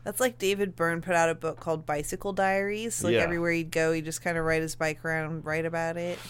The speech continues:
Speaker 2: It is like that. <clears throat> Yeah, he's just bumping around, you know. Um, and then, of course, Bill Burr does a Thursday afternoon podcast, too. So
Speaker 1: After
Speaker 2: that's
Speaker 1: Monday morning.
Speaker 2: Well, it's, uh,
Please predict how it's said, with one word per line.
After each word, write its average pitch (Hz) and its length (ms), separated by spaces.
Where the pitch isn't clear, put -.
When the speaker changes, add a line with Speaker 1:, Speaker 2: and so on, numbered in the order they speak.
Speaker 2:
It 107 140
is 107 200
like 73 220
that. - 240
<clears throat> 135 300
Yeah, 90 320
he's 87 180
just 92 240
bumping 90 320
around, 80 500
you 82 80
know. 78 260
Um, 73 600
and 113 160
then, 123 200
of 117 160
course, 113 260
Bill 113 300
Burr 104 220
does 95 280
a 87 80
Thursday 90 640
afternoon 78 540
podcast, - 560
too. 87 160
So 95 160
Speaker 1:
After 117 340
Speaker 2:
that's 175 120
Speaker 1:
Monday 175 280
morning. 175 800
Speaker 2:
Well, 123 180
it's, 123 380
uh, 156 160